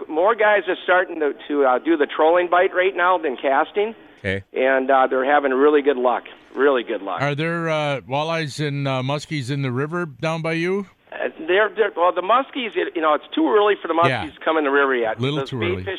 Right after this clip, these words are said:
Speaker 1: are, uh, bait fish are out there, so uh, that won't start happening probably till the end of September.
Speaker 3: Okay.
Speaker 1: You know, once the gizzard shad start moving in. But right now, the bite is, is really, really good.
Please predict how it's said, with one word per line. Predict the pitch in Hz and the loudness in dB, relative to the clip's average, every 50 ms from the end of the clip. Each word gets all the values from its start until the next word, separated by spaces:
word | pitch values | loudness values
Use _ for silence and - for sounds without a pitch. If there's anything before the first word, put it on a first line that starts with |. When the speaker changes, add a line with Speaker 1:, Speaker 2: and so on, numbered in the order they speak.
| - 175 | -2 -2
Speaker 1:
are, | 156 151 - - - 147 139 | -2 -2 -4 -4 -2 -2 -2
uh, | 123 | -2
bait | - 170 175 185 185 - | -2 0 0 0 0 0
fish | 202 180 151 - - | -2 -4 -4 -2 0
are | 147 | 2
out | 151 151 151 151 - | 2 2 2 0 -2
there, | 156 139 123 - - | -4 -4 -4 -6 -6
so | 135 123 110 - - - - - - - - - - - | -4 -4 -4 -6 -8 -16 -20 -20 -20 -20 -20 -14 -8 -6
uh, | 139 - - | -6 -2 0
that | 151 175 208 220 | 2 2 2 2
won't | 220 220 214 202 202 - | 0 0 0 0 0 0
start | - 196 185 175 165 | 2 2 2 4 4
happening | 175 175 170 175 170 170 160 147 | 4 4 4 2 0 -2 -6 -6
probably | - - 156 156 151 147 156 147 151 - | -2 2 2 4 4 4 2 2 0 2
till | - 151 147 143 | 4 4 6 6
the | 135 131 135 139 | 6 4 4 4
end | 135 139 | 4 2
of | 131 - - | 0 -6 -8
September. | 147 - 139 135 135 135 143 156 - - - - - | -6 -2 0 0 2 2 0 -2 -4 -6 -14 -12 -8
Speaker 3:
Okay. | 104 107 - - 117 98 101 117 - - | -8 -6 -4 -4 -4 -4 -4 -6 -6 -2
Speaker 1:
You | 135 | 0
know, | 135 131 131 131 135 - - - | 2 2 4 2 0 -2 -4 -2
once | - 143 156 - - | 0 0 0 0 -2
the | 151 | -2
gizzard | 139 156 156 147 151 160 - - - | 2 2 2 2 2 -2 -4 -2 0
shad | 151 147 151 151 143 - | 2 4 2 2 0 -2
start | - 156 143 131 | -2 0 0 0
moving | 123 127 131 123 135 139 | 0 -2 -2 -2 0 0
in. | 143 147 156 160 - - - - - - - - | 0 0 0 -2 -6 -12 -20 -20 -20 -20 -6 0
But | 135 135 131 | 0 2 4
right | 147 165 185 180 175 | 4 4 2 2 2
now, | 175 175 175 175 170 | 2 4 4 4 2
the | 160 143 | 2 0
bite | 127 151 151 160 160 | 0 2 2 4 4
is, | 147 110 117 127 110 - | 2 2 0 -2 -2 -2
is | 127 127 120 107 101 117 | -2 -2 -2 -2 -4 -8
really, | 120 131 143 147 147 143 135 123 117 110 | -6 -2 0 2 2 2 2 0 -2 -2
really | 110 117 120 113 107 104 95 | -2 -2 -2 -2 -2 -4 -6
good. | 92 95 92 82 73 | -8 -8 -10 -10 -12